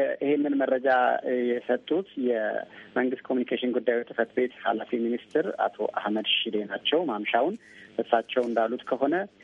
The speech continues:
ክፍተት አሳይተዋል፣ ዛሬ ከተፈጠረው ሁኔታ አንጻር ክፍተት አሳይተዋል በሚል የአዲስ አበባን ምክትል ፖሊስ ኮሚሽነር ጨምሮ ዘጠኝ የፌዴራልና የአዲስ አበባ ፖሊስ አመራሮችና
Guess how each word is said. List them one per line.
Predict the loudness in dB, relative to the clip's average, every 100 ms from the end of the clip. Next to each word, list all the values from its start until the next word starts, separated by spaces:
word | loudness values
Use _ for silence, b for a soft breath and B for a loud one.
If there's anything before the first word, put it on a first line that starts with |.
| B -6
ክፍተት | -6 0 0 2
አሳይተዋል፣ | 0 2 0 2 0 0 2
ዛሬ | 2 2
ከተፈጠረው | -2 -2 -2 0 2 2 0 -2 -2 0 0 -2 -4 -4
ሁኔታ | -2 -2 0
አንጻር | 0 0 0 -2 B B -6
ክፍተት | -2 0 0
አሳይተዋል | 0 2 0 2 0 2
በሚል | 0 0 0 -2 -4 -4 -2
የአዲስ | -2 -2 -2 -4
አበባን | 0 0 0 -2 0 0 -2 -10 -10
ምክትል | -6 -6 -4 -4 -4 -6
ፖሊስ | -4 -4 -2
ኮሚሽነር | -4 -4 -2 -2
ጨምሮ | 0 0 2 0
ዘጠኝ | 0 0 0 0 b b b
የፌዴራልና | -2 2 2 2 0 2 2 0 -6 _ -6
የአዲስ | -2 0 0 -4 -2
አበባ | 0 0
ፖሊስ | 0 -2 -4 -8 b b -2
አመራሮችና | 0 4 2 2 -2 -2 0